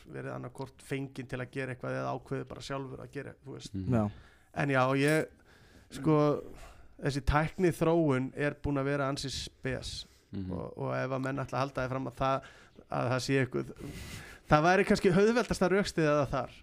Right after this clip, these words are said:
Speaker 2: Já.
Speaker 1: ef við vorum að tala um að eitthvað af þessu hérna hefði komið frá öðrum hnöttum, en, en, en þetta er samt svo furðulegt bara frá þessum tíma, sko. Ég, því að ég fæ me-, ég fæ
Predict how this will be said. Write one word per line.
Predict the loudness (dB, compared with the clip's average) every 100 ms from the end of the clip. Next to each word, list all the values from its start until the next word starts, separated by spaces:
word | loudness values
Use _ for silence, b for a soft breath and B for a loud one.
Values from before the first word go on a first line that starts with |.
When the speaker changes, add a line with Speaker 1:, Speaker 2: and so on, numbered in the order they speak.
| -20 -14
Speaker 2:
Já. | -10 -6 -2
Speaker 1:
ef | 0
við | 0
vorum | -2
að | -2
tala | -2 -2
um | 0
að | 0
eitthvað | -2 -2 -2
af | -2
þessu | -4 -4
hérna | -4 -4
hefði | -4 -6
komið | -6 -6 -6
frá | -6 -4
öðrum | -4 -6
hnöttum, | -6 -8 -10 -14
en, | -16 b b b b b b b b b b b -18
en, | -12 -8
en | -4
þetta | -2 0 0
er |
samt | -2 0 -2 -2
svo | -4 -4
furðulegt | -2 -2 0 0 -2 -4 -10 -8
bara | -4 -2 -4 -6 -14 -20 -20
frá | -8 -2 -2
þessum | -2 -6
tíma, | -4 -4 -4
sko. | -8 -8
Ég, | -6 -4 -6 -14 b b b b b b b b -12
því | -2 0
að | 0 -4 -2
ég | 0 2
fæ | 2
me-, | 2 2
ég | 0 0
fæ | 0